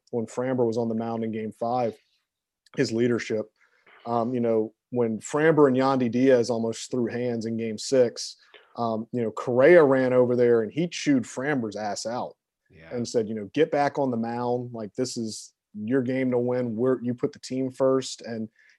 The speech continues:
Speaker 1: you know, I think, I'm sure we'll talk about kinda how he morphed into the villain role, but, like, I think that even shows a little bit signs of leadership as well. Being the guy that's okay going out there and, you know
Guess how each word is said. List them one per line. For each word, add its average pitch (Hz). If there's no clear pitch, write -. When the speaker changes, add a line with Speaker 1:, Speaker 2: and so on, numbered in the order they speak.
Speaker 1:
you 143
know, 139
I 135
think, 151
I'm 143
sure 156
we'll 135
talk 135
about 120
kinda 123
how 123
he 120
morphed 120
into 120
the 107
villain 127
role, 120
but, 131
like, 127
I 175
think 190
that 139
even 107
shows 110
a 117
little 113
bit 101
signs 113
of 107
leadership 117
as 92
well. 110
Being 151
the 139
guy 127
that's 120
okay 131
going 123
out 123
there 120
and, 110
you 135
know 110